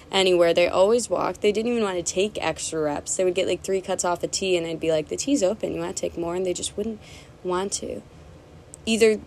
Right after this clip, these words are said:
they didn't know how to persevere, or quite frankly, they were just tired of it.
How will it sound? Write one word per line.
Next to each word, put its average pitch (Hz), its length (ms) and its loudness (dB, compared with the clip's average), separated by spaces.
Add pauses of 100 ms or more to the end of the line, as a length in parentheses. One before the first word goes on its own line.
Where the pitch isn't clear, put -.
(140)
they 208 100 6
didn't 247 440 6
know 196 340 4
how 247 200 2
to 262 80 4
persevere, 269 960 2 (1200)
or 196 60 -6
quite 285 340 2
frankly, 202 640 0 (160)
they 190 100 -2
were 190 80 2
just 208 260 0
tired 190 540 -2
of - 220 -8
it. - 160 -10